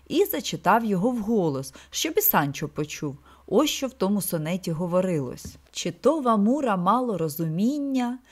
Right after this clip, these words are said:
чи він жорстокий без кінця і краю, чи я, мабуть, ніколи не вгадаю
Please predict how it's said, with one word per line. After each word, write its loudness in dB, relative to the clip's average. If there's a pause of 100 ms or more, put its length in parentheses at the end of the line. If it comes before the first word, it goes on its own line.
(180)
чи -2
він 2
жорстокий 0
без 2
кінця 2
і 2
краю, 0 (340)
чи 2
я, 0
мабуть, 0
ніколи 2
не 2
вгадаю 0